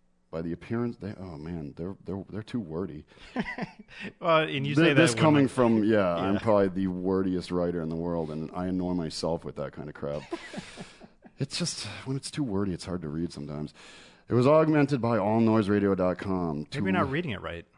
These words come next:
Speaker 1: I'm trying to do it in, like, a Star Wars voice. To listen to our
Speaker 2: You want me
Speaker 1: radio
Speaker 2: to do
Speaker 1: show
Speaker 2: it?
Speaker 1: Tuesday at ten P M, or click on our podcast page and listen to our most recent work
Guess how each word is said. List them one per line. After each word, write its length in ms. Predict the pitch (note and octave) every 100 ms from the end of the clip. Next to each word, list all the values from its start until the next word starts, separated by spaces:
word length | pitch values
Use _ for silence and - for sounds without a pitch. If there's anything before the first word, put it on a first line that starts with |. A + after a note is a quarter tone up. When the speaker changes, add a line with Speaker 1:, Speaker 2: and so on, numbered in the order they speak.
| _ _ _ - - _ - - - -
Speaker 1:
I'm 100 | G#2
trying 280 | B2 B2+
to 60 | A2+
do 180 | G2 G2+
it 80 | F#2
in, 120 | G2
like, 200 | F#2 F#2
a 60 | F2+
Star 380 | - F#2+ F#2 G2+
Wars 240 | D#2 D2+
voice. 440 | D2+ D#2 D#2 - -
To 180 | - G#2+
listen 600 | G#2 A#2+ G2 G2+ F#2+ F2+
to 180 | F#2 F#2
our 120 | F#2
Speaker 2:
You 220 | F#2 F#2
want 100 | F#2+
me 60 | F#2
Speaker 1:
radio 80 | F#2
Speaker 2:
to 20 |
do 80 | F2+
Speaker 1:
show 140 | F#2
Speaker 2:
it? 80 | F2
Speaker 1:
Tuesday 680 | - C#3 C3+ A2 G#2 G2 F#2+
at 160 | F#2+
ten 300 | - G#2+ G2+
P 240 | F#2+ G2 F#2
M, 360 | F#2 E2+ D#2+ D#2
or 380 | G2+ F#2 E2 D2+ - - -
click 220 | - G#2
on 80 | G2
our 120 | G2+
podcast 640 | F#2 F#2+ F#2+ F2 D#2+ D#2
page 280 | - D#2+ D#2
and 120 | F2 G2
listen 300 | F#2 E2+ E2
to 300 | F2 E2+ E2
our 140 | D#2+
most 240 | E2 D#2+ G2+
recent 340 | C#3 - C#2+
work 400 | D2+ D#2 -